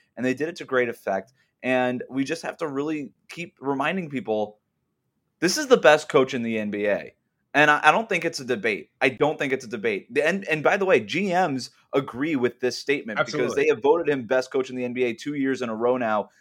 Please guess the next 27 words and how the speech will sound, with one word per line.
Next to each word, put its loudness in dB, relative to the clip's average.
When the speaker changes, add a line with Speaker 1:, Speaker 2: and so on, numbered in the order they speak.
Speaker 1:
in -10
that -2
annual -2
G -4
M -2
survey. -4
You -4
could -10
poo-poo 2
it, 4
but 0
whatever. 4
It -4
counts -8
for -8
something. 0
Eric 2
Spoelstra -6
is -8
the -12
best -2
coach -4
in -8
the -8
N -8
B -6
A. -8